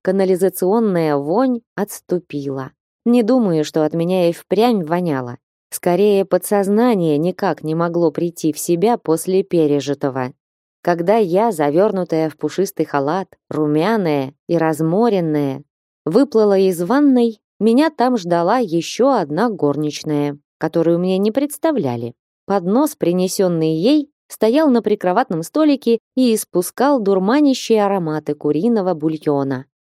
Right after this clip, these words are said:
«Мистер Хармс велел вас накормить, учитывая больничный режим», пробормотала она, баюкая руку, на которой явственно проступало ярко-красное пятно. Что ж, ей повезло. Бенджи ее не клюнул, а всего лишь ущипнул.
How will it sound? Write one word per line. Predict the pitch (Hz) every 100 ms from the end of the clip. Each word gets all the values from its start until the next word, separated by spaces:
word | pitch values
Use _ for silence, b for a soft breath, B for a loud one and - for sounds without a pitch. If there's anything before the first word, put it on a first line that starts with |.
| _ -
«Мистер | 208 - 220
Хармс | - 254 208 190
велел | 202 214 226 214
вас | 190 202
накормить, | 220 220 226 240 254 196 - _
учитывая | - 202 214 202 185 185
больничный | 180 196 190 190 - 214
режим», | 214 233 185 156 147 _ _ _
пробормотала | - 160 165 165 - 151 151
она, | 151 196 233 _
баюкая | 170 185 185 185 226 262
руку, | 226 156 - 127 _
на | -
которой | 214 269 359 311 240
явственно | 175 202 285 - 233 233
проступало | 226 190 - 180 180 175
ярко-красное | 170 160 233 240 202 202 - 147 165 156 151
пятно. | 147 151 151 139 131 _ _ _
Что | - - 226 156
ж, | - - _ _
ей | 190 277 339 302
повезло. | 262 214 185 160 135 123 _ _
Бенджи | 180 190 180 170
ее | 185 196 185 190
не | 233
клюнул, | - 320 277 147 135 _ -
а | 285
всего | - 311 339
лишь | 302 294 - -
ущипнул. | 330 - 214 - 156 143 147